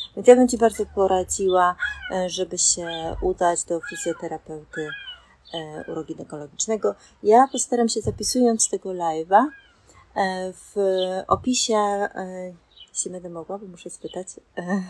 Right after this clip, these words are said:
mogę umieścić kilka, e,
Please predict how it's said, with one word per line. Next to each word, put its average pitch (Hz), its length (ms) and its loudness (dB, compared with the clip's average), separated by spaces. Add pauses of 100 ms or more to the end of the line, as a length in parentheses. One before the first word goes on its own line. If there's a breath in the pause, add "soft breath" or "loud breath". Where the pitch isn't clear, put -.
(560 loud breath)
mogę 196 300 6
umieścić 196 560 -2
kilka, 185 560 -4 (540 soft breath)
e, 175 320 -6